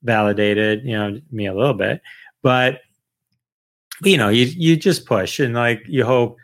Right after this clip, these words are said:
Like, I, what I do, like, uh, one of the things I do on social is, uh, I created this thing called hashtag roundup, eh, which is a Twitter property, but it's also an app. And so we play these hashtag games. They're call and response, uh, marriage in four words, you know, things like that. Things where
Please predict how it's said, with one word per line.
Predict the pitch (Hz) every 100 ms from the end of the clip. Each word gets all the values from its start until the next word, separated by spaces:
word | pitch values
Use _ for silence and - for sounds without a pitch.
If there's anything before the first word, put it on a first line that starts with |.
| _ _ _
Like, | 151 143
I, | 151 -
what | 147
I | 151
do, | 156 151
like, | 123 117
uh, | 123
one | 127 135
of | 135
the |
things | 113 110
I | 107
do | 113 110
on | 101
social | 160 180 131 110
is, | 107 107 104 - _ _ _ _ _ -
uh, | 113 110 107 113 147 _ _ -
I | 123 117 107
created | - 131 117
this | 110 104
thing | 123 107
called | 104
hashtag | 101 98 101 92
roundup, | 120 120 110 98 98 - _ _ _ _ 220
eh, | 120
which | 110
is | 104 95
a |
Twitter | - 151 123
property, | 117 107 104
but | 101 101
it's | 101
also | 113 101 101
an | 92
app. | 92 - _ _ - _ _
And | 135 117 113 107 127
so | - 113
we | 110
play | 104 120
these | 110 104
hashtag | - 185 - 117 95
games. | 98 95 92
They're | 98 101
call | - 117 107
and | 101
response, | 95 - 101 90 90 -
uh, | 95
marriage | 95 101 101 98 98
in | 90
four | 104 95 92
words, | 92 92 90 -
you | 107
know, | 87 82
things | 117 101
like | 95
that. | 90 90 -
Things | 120 107
where | 104 101 98